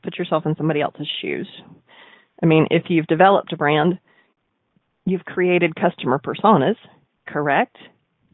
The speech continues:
You've been listening to my advice, yes? Okay. So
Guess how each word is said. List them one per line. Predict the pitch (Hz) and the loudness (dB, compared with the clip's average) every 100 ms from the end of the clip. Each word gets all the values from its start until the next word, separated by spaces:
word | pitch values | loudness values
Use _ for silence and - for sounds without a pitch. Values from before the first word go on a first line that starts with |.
| _ _ _ _ - | _ _ _ _ -10
You've | 151 | -6
been | 165 170 | 0 2
listening | 214 - 165 | 2 0 -2
to | - 165 | -2 -2
my | 156 | -2
advice, | 156 151 - - | -2 -4 -6 -2
yes? | 156 196 349 - _ _ _ _ - | 2 2 2 -4 _ _ _ _ -12
Okay. | - - - _ _ - - - - _ _ - | -8 -6 -8 _ _ -20 -20 -20 -20 _ _ -2
So | 175 | 0